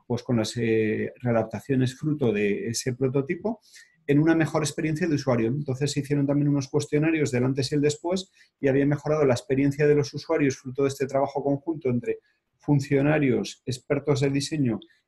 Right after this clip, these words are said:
y trabajadores, pues aproximadamente en una satisfacción con el servicio de un treinta y tantos por ciento de mejora. Eso nos funcionó bien en este punto piloto y ahora mismo tenemos, eh, durante este mes,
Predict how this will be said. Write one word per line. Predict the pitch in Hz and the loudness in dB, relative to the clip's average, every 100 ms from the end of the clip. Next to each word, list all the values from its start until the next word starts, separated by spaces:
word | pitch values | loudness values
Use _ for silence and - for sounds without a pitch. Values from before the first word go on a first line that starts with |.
| - | -4
y | 135 | -2
trabajadores, | 131 127 123 139 139 151 | 2 2 2 2 2 0
pues | - 147 | -4 -6
aproximadamente | 131 123 - 131 135 135 135 151 156 - 131 | -4 -6 -2 0 2 2 0 -2 -4 -2 0
en | 127 | 2
una | 135 | 2
satisfacción | 127 135 127 - 131 139 131 | 0 -4 -6 -6 -4 -2 0
con | 131 | 0
el | 127 | 0
servicio | 135 131 131 147 156 - _ _ | 0 -2 -2 0 -2 -4 _ _
de | 135 | 2
un | 135 | 4
treinta | 127 131 131 | 4 2 2
y | |
tantos | 123 123 123 123 | 2 0 -2 -6
por | 127 | -8
ciento | - 120 117 | -2 -2 0
de | 107 | 0
mejora. | 95 95 - - _ _ _ _ _ _ _ - - | 0 -4 -12 -20 _ _ _ _ _ _ _ -20 -6
Eso | 147 147 175 196 233 _ _ | 0 2 4 2 -2 _ _
nos | 131 127 - | -2 -2 -2
funcionó | 123 - 123 | -4 0 2
bien | 131 190 247 - - _ _ | 6 4 2 -6 -20 _ _
en | 139 | 0
este | 131 131 131 123 113 | 0 4 4 4 2
punto | - 139 131 | 2 2 2
piloto | 143 165 196 226 254 | 2 4 4 4 2
y | |
ahora | 143 131 | 2 2
mismo | 131 143 | 2 0
tenemos, | 127 139 151 - | 0 2 2 0
eh, | 127 117 | -2 -2
durante | 113 113 120 | 0 -2 -2
este | 123 143 | -2 0
mes, | 160 208 - | 0 0 -6